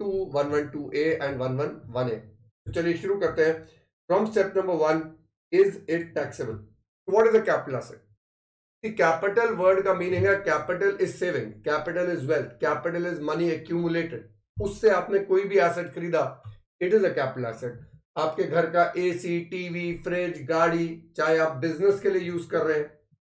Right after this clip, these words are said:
आप उसको business में fixed asset बोले, investment बोले, जैसे accounts में बोलते हैं। Even stock in trade has been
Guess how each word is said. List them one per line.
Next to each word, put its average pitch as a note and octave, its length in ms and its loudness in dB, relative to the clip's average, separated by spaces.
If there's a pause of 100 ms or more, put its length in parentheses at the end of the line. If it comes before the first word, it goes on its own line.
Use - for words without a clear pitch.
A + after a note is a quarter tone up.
(380)
आप D#3 200 0
उसको E3+ 200 -2
business E3+ 440 -2
में F#3 280 -2 (300)
fixed G#3+ 260 -2
asset F3+ 360 0
बोले, E3+ 260 0 (580)
investment F3 600 0
बोले, E3 340 2 (720)
जैसे D#3 260 2
accounts E3+ 340 2
में F3+ 120 -2
बोलते D#3+ 340 0
हैं। D3 80 -2 (760)
Even A3 300 4 (280)
stock G3 360 2
in A3 100 -2
trade F3+ 300 2
has D#3+ 220 0
been E3 180 -2